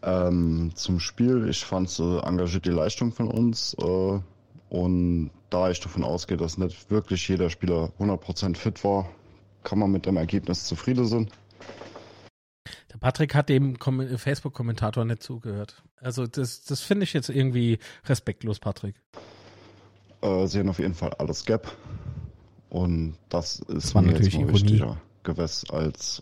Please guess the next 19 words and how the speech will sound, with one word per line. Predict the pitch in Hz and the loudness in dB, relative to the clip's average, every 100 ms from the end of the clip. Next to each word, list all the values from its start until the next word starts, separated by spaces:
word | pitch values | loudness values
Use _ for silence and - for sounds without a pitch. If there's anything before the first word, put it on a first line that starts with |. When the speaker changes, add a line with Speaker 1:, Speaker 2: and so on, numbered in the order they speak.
| - | -4
Speaker 1:
ähm, | 78 76 73 71 | -2 -2 -2 -4
das | - 76 | -4 -4
Ergebnis | 78 80 - 71 | -2 -4 -4 -6
an | - | -6
sich. | - 67 - _ _ _ - - - - - _ _ _ _ _ _ _ - _ _ | -8 -10 -12 _ _ _ -20 -20 -20 -20 -20 _ _ _ _ _ _ _ -20 _ _
Ähm, | - 85 85 85 85 82 85 85 _ _ _ _ - _ _ _ _ - | -6 -2 0 0 0 -2 -4 -10 _ _ _ _ -20 _ _ _ _ -10
ich | - - | -8 -6
komme | - 104 104 98 | -2 0 2 0
jetzt | 87 98 | -2 -4
mal | 85 | -4
zur | - 90 | -2 -2
Erwartungshaltung. | 78 85 90 107 - 82 73 69 69 - _ _ _ - - - - _ _ - - - - | 0 0 0 -2 -2 -4 -4 -6 -8 -16 _ _ _ -20 -20 -20 -20 _ _ -20 -20 -14 -6
Was | 85 - | -6 -2
mir | 85 85 - | -2 -2 -4
tierisch | - 139 110 | 0 2 2
auf | 87 | -2
die | - 85 | -6 -2
Senkel | 87 82 76 | 0 0 0
ging, | 82 | -2